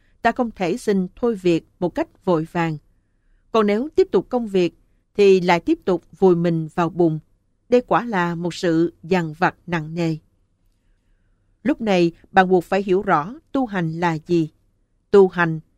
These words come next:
không phải là mang vào mình hàng loạt những chuẩn tắc hà khắc, mà là đi tìm cho mình một trái tim để làm thế nào có thể rời ra khổ đau, để có thể vui vẻ, hạnh phúc, thanh thản. Đây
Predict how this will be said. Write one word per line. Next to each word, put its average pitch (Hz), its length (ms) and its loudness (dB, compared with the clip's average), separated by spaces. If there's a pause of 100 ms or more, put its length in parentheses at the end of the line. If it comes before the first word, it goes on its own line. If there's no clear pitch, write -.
(160)
không 269 120 -4
phải 220 220 -2
là 175 340 -2 (160)
mang 262 200 -2
vào 180 200 -2
mình 165 380 -2
hàng 170 280 -6
loạt 165 280 0
những 170 360 -6
chuẩn 170 200 -2
tắc 302 220 -12 (120)
hà 160 280 -6
khắc, 277 260 -14 (680)
mà 202 120 2
là 190 180 4
đi 240 220 -4
tìm 175 360 2
cho 196 160 -2
mình 170 260 -2
một 165 200 -6
trái 233 300 -6
tim 196 240 0 (380)
để 202 100 4
làm 208 200 0
thế 294 160 -12
nào 180 380 -4 (160)
có 302 80 0
thể 220 220 -2
rời 175 340 0
ra 180 340 -4
khổ 180 320 -6
đau, 190 280 -2 (680)
để 180 240 0
có 302 160 -2
thể 202 320 -2 (120)
vui 190 220 4
vẻ, 165 360 -8 (140)
hạnh 170 300 -2
phúc, 311 260 -14 (160)
thanh 185 220 -4
thản. 175 360 -8 (840)
Đây 190 280 4